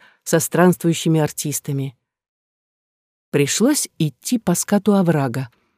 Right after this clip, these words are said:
Мы взяли на руки по одной девочке, и это послужило нам предлогом заговорить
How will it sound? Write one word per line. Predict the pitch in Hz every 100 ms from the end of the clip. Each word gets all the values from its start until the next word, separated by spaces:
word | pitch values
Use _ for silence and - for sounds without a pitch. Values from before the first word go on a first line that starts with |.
| _ _ _ _ _ _
Мы | - 160
взяли | 147 170 160
на | 156 160
руки | 156 -
по | 151 151
одной | 147 151 151
девочке, | 135 185 208 - 147 - _ _ -
и | 180
это | - 233 233
послужило | 214 208 - 185 214 214
нам | 190 190 185
предлогом | 180 160 156 185 175 175 - _ _ _ -
заговорить | 175 190 190 220 220 160 -